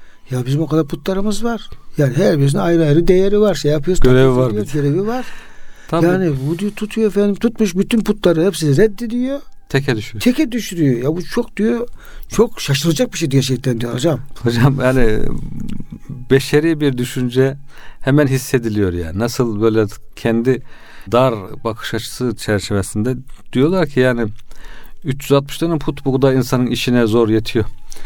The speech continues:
Speaker 2: Yani bir tane ilah bu kadar insanın işini nasıl yapsın?
Speaker 1: Nasıl, evet.
Speaker 2: Tam böyle bir insani bir, insanca böyle basit bir düşünce, dar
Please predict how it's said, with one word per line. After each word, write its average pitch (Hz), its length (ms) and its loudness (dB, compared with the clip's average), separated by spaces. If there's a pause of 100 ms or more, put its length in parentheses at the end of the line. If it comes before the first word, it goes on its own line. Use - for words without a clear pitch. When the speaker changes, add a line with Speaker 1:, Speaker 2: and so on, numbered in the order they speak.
(520)
Speaker 2:
Yani 113 380 0
bir 117 100 -2
tane 147 340 2
ilah 143 360 4
bu 131 60 -8
kadar 139 220 4
insanın 139 260 4
işini 139 280 -2
nasıl 165 200 2
yapsın? 139 340 0 (100)
Speaker 1:
Nasıl, 147 280 -4
evet. 147 140 -2
Speaker 2:
Tam 156 280 0
böyle 151 340 4
bir 175 100 -2
insani 147 800 0
bir, 147 120 2 (600)
insanca 131 600 2
böyle 120 280 0
basit - 360 0
bir 120 120 0
düşünce, 107 440 -4
dar 117 180 4